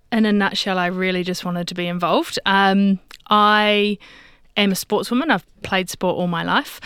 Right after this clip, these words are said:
Uh, football and softball are my main sports, but I've played a bit of volleyball, I've played a bit of everything in my younger days. Um, and I've just been really encouraged and really proud of what's happening in women's sport at the moment.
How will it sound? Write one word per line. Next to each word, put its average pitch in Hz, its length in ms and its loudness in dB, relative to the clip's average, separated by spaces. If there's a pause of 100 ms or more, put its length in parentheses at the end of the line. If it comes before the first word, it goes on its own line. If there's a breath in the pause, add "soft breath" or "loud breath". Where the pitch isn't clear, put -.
(300 loud breath)
Uh, 165 260 -4
football 233 600 0
and 170 200 -4
softball 214 460 -4
are 196 40 -2
my 190 140 -2
main 190 300 -2
sports, 226 420 -2
but 165 160 -8
I've 165 160 -6
played 165 240 -10
a 165 40 -8
bit 170 120 -8
of 170 80 -10
volleyball, 180 420 -4
I've 175 180 -8
played 180 200 -4
a 175 40 -8
bit 170 120 -6
of 175 140 -8
everything 180 460 -6
in 185 80 -4
my 185 100 -2
younger 180 300 -4
days. 180 420 -4 (480 loud breath)
Um, 202 420 2 (800 loud breath)
and 220 440 2 (120)
I've 208 260 -2
just - 320 -4
been 214 360 0
really 208 680 0 (440 loud breath)
encouraged 214 760 -2
and 196 240 -2
really 214 200 -2
proud 220 580 -4
of 208 120 -6
what's 190 200 -6
happening 196 300 -6
in 190 100 -2
women's 196 320 -4
sport 208 280 -6
at 208 100 -4
the - 60 -8
moment. 214 380 -2